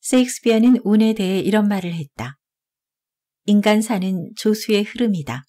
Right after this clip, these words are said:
밀물의 흐름이 최고에 이를 때 그것이 바로 행운이다.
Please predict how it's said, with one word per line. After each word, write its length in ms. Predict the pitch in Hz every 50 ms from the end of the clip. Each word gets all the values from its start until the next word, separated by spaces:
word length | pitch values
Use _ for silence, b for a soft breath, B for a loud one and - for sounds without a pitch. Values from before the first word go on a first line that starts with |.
| _ _ _ _ _ _ _ _ _ _ _ _ _ _ _ _ _ _ _
밀물의 420 | 202 220 226 233 226 240 247 254
흐름이 560 | 247 254 254 247 233 233 254 240 185 160 - -
최고에 460 | - - 285 262 - 262 247 247 240
이를 320 | 226 214 208 190 190 175 160 - _
때 200 | 143 135 135 139 _ _ _ _ _ _ _ _ _ _
그것이 420 | - 190 165 185 180 - - 214
바로 320 | 214 208 190 - 190 208 214
행운이다. 640 | - - 262 254 247 220 185 147 139 127 127 -